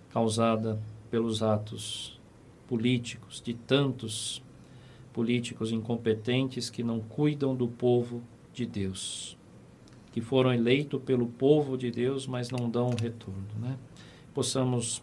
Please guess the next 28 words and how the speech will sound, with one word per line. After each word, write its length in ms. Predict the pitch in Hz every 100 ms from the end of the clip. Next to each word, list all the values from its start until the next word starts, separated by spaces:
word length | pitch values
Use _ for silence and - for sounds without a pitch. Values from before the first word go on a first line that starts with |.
| -
pedir 300 | 127 123 123
a 60 |
intercessão 760 | 120 117 110 120 - 120 113 107 - - - - -
de 80 | 120
Nossa 280 | 113 110
Senhora 420 | 113 - 117 120 117
pelo 280 | 123 113
nosso 340 | 113 113 110 -
país 600 | 120 113 131 151 - - - - - - -
e 100 | 131
também 380 | 127 127 120 127
por 240 | 127 147 - -
todos 480 | 147 151 151 135 120
os 120 | 123
doentes, 720 | 117 120 117 117 110 110 110
né, 240 | 120 131 143
desta 320 | 113 110 110
pandemia 800 | 107 117 117 107 110 131 151 160 156 - -
e 80 | 135
todos 600 | 127 - 160 165 156 131
os 120 | 127
tipos 420 | - 127 120 127
de 80 | 120
doença 540 | 120 113 110 113 - 110 - - - - - - - - -
que 100 | 123
afligem 600 | 117 120 120 123 117 117
os 180 | 110 -
filhos 880 | - 139 131 110 110 - - -